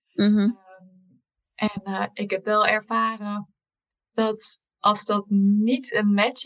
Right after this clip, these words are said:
Speaker 2: is, dat dat er toe kan leiden, tenminste bij mij, dat ik dat eigenlijk in eerste instantie heel persoonlijk nam.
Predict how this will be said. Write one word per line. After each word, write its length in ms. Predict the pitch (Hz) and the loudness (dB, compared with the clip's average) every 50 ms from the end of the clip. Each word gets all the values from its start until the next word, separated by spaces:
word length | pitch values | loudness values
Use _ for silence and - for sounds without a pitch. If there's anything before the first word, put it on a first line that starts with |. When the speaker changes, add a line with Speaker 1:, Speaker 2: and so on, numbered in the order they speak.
| 302 370 | -2 -2
Speaker 2:
is, 500 | 480 523 523 - - - - _ _ _ _ _ _ _ _ _ _ _ _ _ _ _ _ _ _ _ _ _ _ _ _ _ _ _ _ _ _ _ _ _ _ _ _ _ _ | -2 -2 -2 -8 -16 -20 -20 _ _ _ _ _ _ _ _ _ _ _ _ _ _ _ _ _ _ _ _ _ _ _ _ _ _ _ _ _ _ _ _ _ _ _ _ _ _
dat 300 | 214 214 226 220 214 - | -2 0 0 0 0 0
dat 440 | 226 214 208 208 - - - - _ _ _ _ _ _ _ _ _ _ _ _ _ _ _ _ _ _ | 0 0 0 -2 -6 -12 -12 -14 _ _ _ _ _ _ _ _ _ _ _ _ _ _ _ _ _ _
er 340 | _ 214 220 208 214 220 214 | _ 0 0 2 0 -2 -2
toe 120 | - 226 | 0 -2
kan 180 | 208 208 190 190 | -2 -2 -2 0
leiden, 420 | 190 185 180 185 202 208 226 277 | 2 4 4 4 2 -2 -6 -6
tenminste 300 | - - 202 196 196 - | -4 -2 -2 -2 -2 -2
bij 140 | 170 185 180 | -4 -4 -4
mij, 380 | 180 175 165 170 196 262 320 311 - | -2 -2 0 0 0 -2 -2 -6 -6
dat 160 | 220 214 208 | -6 -6 -6
ik 80 | 208 | -4
dat 260 | - 202 196 - - _ _ _ _ _ | -6 -6 -6 -8 -14 _ _ _ _ _
eigenlijk 520 | - 208 214 247 254 240 233 220 - - _ _ | 2 4 4 4 2 0 -4 -6 -6 -14 _ _
in 120 | 208 202 | -4 -2
eerste 260 | 196 208 220 226 - | -2 -2 -4 -6 -8
instantie 380 | 220 - - 220 214 208 233 226 | -10 -6 -4 -4 -4 -2 -2 0
heel 140 | 226 196 196 | 0 0 0
persoonlijk 540 | - 208 - - 196 202 233 247 247 233 | -2 -6 -2 0 0 0 0 0 -2 0
nam. 320 | 214 208 196 202 240 262 | 0 0 0 0 -2 -4